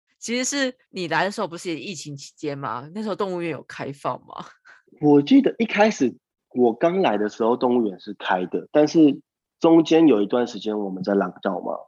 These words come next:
Speaker 2: 那，那时候动物园也，也，也就跟着关闭了，所以很多同学的实习是直接被延后到，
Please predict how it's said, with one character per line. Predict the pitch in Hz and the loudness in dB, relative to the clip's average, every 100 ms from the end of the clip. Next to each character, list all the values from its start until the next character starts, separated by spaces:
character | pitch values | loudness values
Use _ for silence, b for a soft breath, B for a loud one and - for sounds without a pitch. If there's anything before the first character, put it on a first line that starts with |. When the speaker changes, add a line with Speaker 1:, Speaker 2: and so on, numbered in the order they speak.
| _ | _
Speaker 2:
那， | 120 117 | 4 6
那 | 123 | 6
时 | 120 101 | 4 2
候 | 107 | 2
动 | 110 104 | 2 2
物 | 98 | 2
园 | 92 | -2
也， | 87 82 | -12 -12
也， | 95 85 95 | -10 -10 -8
也 | 92 | -6
就 | 107 | -4
跟 | 101 | -2
着 | 98 | -2
关 | - 92 87 | -4 -8 -8
闭 | 92 82 | -8 -8
了， | 64 | -8
所 | - 123 | 4 6
以 | 127 123 B B _ - | 6 4 B B _ -6
很 | 123 113 | -2 0
多 | 143 165 | 2 2
同 | 120 113 | 0 -4
学 | 104 | -4
的 | 101 | -6
实 | 98 - | -8 -8
习 | 101 104 | -4 -4
是 | - 113 | -2 -4
直 | 110 | 0
接 | 98 107 | 2 4
被 | 113 | 4
延 | 101 98 92 | 2 -2 -2
后 | 117 107 | 0 2
到， | 110 101 98 | 2 0 0